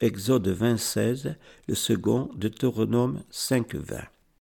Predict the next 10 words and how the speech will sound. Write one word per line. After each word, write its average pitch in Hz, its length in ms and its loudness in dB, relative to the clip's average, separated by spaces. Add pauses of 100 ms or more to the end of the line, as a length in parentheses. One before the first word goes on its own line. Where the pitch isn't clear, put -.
(360)
Les 135 140 10
développements 196 720 6
de 175 100 0
ces - 160 2
commandements 180 720 4
insistent 147 580 0
surtout 156 560 0
sur 117 220 -4
la 110 140 0
justice 139 800 -2